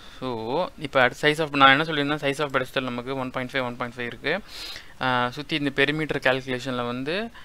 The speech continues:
ஆஹ், B plus D, L plus D-ன்னு சொன்னேன் இல்லையா, அதுதான் இங்க பண்ணியிருக்கேன். A plus D, B plus D பண்ணியிருக்கேன். Perimeter,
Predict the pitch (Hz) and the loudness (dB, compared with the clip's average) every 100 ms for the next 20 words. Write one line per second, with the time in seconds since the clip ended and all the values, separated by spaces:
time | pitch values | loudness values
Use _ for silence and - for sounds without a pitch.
0 | - - - 123 120 123 143 139 135 123 | -20 -12 -2 0 2 2 0 2 0 0
1 | 156 151 127 135 120 120 113 120 117 110 | 0 0 0 -2 -2 -6 -6 -6 -4 -2
2 | 131 143 120 127 139 123 117 117 110 123 | 2 2 2 2 2 0 -2 -2 -2 0
3 | 127 123 113 127 160 131 120 202 127 123 | 0 -2 -4 -4 -4 -4 -6 -8 -8 -10
4 | 113 113 117 151 190 - - - - 151 | -8 -10 -4 -4 -4 -12 -14 -10 2 2
5 | 165 160 139 | 4 0 -2